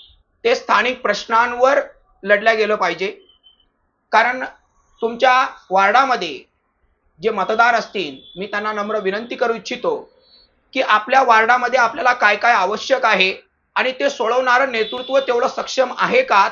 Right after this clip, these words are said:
ते सॉल्व्ह करू शकतं का? आता मी काही गोष्टी सांगतो तुम्हाला.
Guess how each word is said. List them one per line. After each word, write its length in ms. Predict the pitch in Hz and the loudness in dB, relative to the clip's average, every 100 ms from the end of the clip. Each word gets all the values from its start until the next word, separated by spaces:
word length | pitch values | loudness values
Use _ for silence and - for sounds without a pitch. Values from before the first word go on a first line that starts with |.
| 226 | -2
ते 100 | 240 | -6
सॉल्व्ह 340 | 240 220 233 | -2 -2 -2
करू 140 | 220 | -6
शकतं 380 | 240 - - 208 | -8 -10 -8 -6
का? 240 | - 127 - _ _ _ _ _ _ _ _ _ | -6 -10 -18 _ _ _ _ _ _ _ _ _
आता 200 | 180 208 | -6 -4
मी 120 | 233 | -4
काही 280 | 254 226 214 202 185 | -4 0 0 -2 -4
गोष्टी 300 | 208 - 240 | -4 -4 -8
सांगतो 340 | 196 196 196 | -6 -6 -8
तुम्हाला. 340 | 170 143 123 | -10 -12 -14